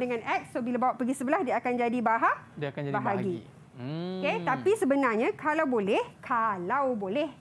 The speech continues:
Speaker 1: kita nak elakkan pecahan. So,
Speaker 2: Okey.
Speaker 1: better kita pilih yang Y.
Speaker 2: Y.
Speaker 1: Okey, kalau boleh. Kalau boleh dielakkan. Okey, so itu kita dah imbas kembali. Okey, the next step. Okey, menyelesaikan persamaan kuadratik ada tiga cara,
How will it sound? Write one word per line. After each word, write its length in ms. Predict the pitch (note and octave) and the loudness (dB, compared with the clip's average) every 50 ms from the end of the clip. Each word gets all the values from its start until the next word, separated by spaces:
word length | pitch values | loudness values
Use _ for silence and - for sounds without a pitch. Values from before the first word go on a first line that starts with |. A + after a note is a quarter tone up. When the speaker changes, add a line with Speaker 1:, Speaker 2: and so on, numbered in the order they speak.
| - - | -12 -10
Speaker 1:
kita 240 | - D4 - D4+ C#4 | -8 -6 -4 -4 -6
nak 80 | B3 | -4
elakkan 480 | - A#3 A#3 A#3+ G#3 A3 - C4+ B3 B3 | -4 -4 -4 -4 -6 -6 -6 -6 -6 -6
pecahan. 480 | - B3+ A#3+ - B3 - A3+ F#3+ E3+ - - - - - - - - - - - - | -6 -8 -8 -8 -8 -8 -8 -8 -8 -12 -18 -20 -20 -20 -20 -20 -20 -20 -16 -10 -6
So, 160 | B2+ C#3 C#4 | -2 -2 0
Speaker 2:
Okey. 80 | A#3 G#3 | 2 2
Speaker 1:
better 320 | C4+ C#4+ C#4+ - F#4 F4+ | 2 0 2 2 0 0
kita 240 | C4 D#4 A#3+ C4+ - | 2 0 0 0 0
pilih 240 | C4 C4 B3+ B3+ A#3+ | 0 0 2 2 2
yang 320 | B3+ A#3+ B3 D#4+ G4+ A4+ - - - - - - - - - - | 2 2 2 2 2 0 -2 -6 -16 -20 -20 -20 -20 -20 -18 -12
Y. 380 | A#3 G#3 G3+ G#3+ G3 F#3 E3+ D#3 - - - - | -6 -4 -2 -2 -2 -2 -6 -10 -14 -18 -16 -10
Speaker 2:
Y. 240 | C3 B2+ B2+ A#2 - A#2+ - - | -6 -4 -4 -4 -6 -8 -16 -18
Speaker 1:
Okey, 180 | - - C4 C#4+ - | -14 -12 -12 -10 -8
kalau 400 | - A#3+ G#3 F#3 F3+ G3 A3+ A#3+ | -4 -4 -2 0 0 0 0 2
boleh. 320 | A3 G#3+ A3 A#3 B3 A3 A3+ - - - - | 0 0 0 0 -2 -2 -4 -6 -12 -20 -14
Kalau 240 | - - G#3+ A3+ A#3 | -8 -4 -4 -2 -2
boleh 240 | G#3+ A3 A#3+ C#4 C4 | 0 0 0 0 -2
dielakkan. 640 | G#3 - F3+ G#3+ A3+ G#3+ F#3 G3+ - A3+ G3 F3+ E3 - | -2 -2 -2 0 0 0 -2 -2 -2 -4 -4 -4 -6 -8
Okey, 260 | G3 - D4 C4 A3 G#3 - - - | -6 -2 -2 -2 -2 -4 -8 -14 -10
so 140 | - A3+ A3 | -6 -4 -4
itu 160 | A3 G#3+ B3+ | -4 -4 -6
kita 220 | A3+ A#3 G#3+ A3+ G#3 | -6 -4 -2 -2 -2
dah 80 | A#3 | -2
imbas 480 | G3 A3 A#3 A3+ A3+ G#3 A#3 B3 C4 - | -2 -2 -2 -2 -2 0 -2 -2 -4 -6
kembali. 540 | - - G#3+ G3+ G3 G3 G#3 A3 C#4 F#4 B4 D5 - - - - - - - - - - - - - - - - - - - - - - - | -6 -6 -4 -2 -2 -2 -2 0 0 0 0 -2 -4 -10 -20 -20 -20 -20 -20 -20 -20 -20 -20 -20 -20 -20 -20 -20 -20 -20 -20 -20 -20 -18 -14
Okey, 80 | F3+ F3+ | -10 -8
the 160 | F3+ G3 G#3 | -6 -4 -4
next 400 | A#3 C#4 C#4 C4 - - - A#3+ A#3+ G#3 - | -2 -4 -4 -6 -8 -16 -16 -16 -16 -18 -18
step. 400 | - - - - E4+ G#4 G#4+ - - - - - - - - - - - - - - | -20 -14 -8 -6 -6 -6 -6 -8 -14 -20 -20 -20 -20 -20 -20 -20 -20 -20 -20 -12 -6
Okey, 320 | - C4+ - F#4+ F4+ B3+ | -4 -2 0 0 2 2
menyelesaikan 720 | G#3 G3 G3+ A3+ B3 C4+ D4 D#4+ E4+ - G4+ G4 G#4+ G#4+ F#4+ | 0 0 -2 0 0 0 0 0 0 0 0 0 2 0 0
persamaan 480 | - F4 D#4 - E4 C#4+ C#4+ C4 C#4+ | 0 -2 -2 -2 0 0 2 2 2
kuadratik 480 | D4 - D4 C4 C#4+ C#4 C#4 F4+ D4+ - | 0 0 0 0 0 0 0 -2 -4 -2
ada 240 | A#3+ B3 A3+ A#3+ B3 | -2 -2 -2 -2 -4
tiga 480 | - - - D4 B3 G3+ C4 B3+ B3+ | -4 -4 -4 -4 -2 -2 -2 -2 -2
cara, 480 | - C#4+ A3 F#3+ F#3+ G3 A3+ C4 E4 | -2 -2 -4 -2 -2 0 2 2 2